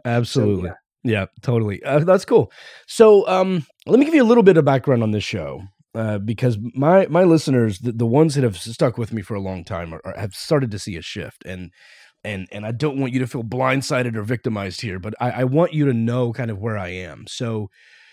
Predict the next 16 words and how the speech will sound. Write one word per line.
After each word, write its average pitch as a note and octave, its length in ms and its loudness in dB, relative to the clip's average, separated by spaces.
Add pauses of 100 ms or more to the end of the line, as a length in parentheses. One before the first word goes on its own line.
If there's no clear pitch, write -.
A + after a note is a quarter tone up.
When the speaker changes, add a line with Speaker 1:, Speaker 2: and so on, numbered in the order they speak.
(340)
Speaker 1:
<sighs> - 840 -18
originally, F3 920 4
this C3 280 -2
show C#3+ 220 2
started, A#2 600 0 (160)
it, - 260 -12
it, - 160 -16
it B2+ 140 -6
was A#2+ 120 -4
a, A#2+ 60 0 (240)
actually D#3+ 460 0
a G#2 100 -2
blog G#2 640 0
in G2 140 -10
two A2+ 180 -8
thousand G#2+ 440 -8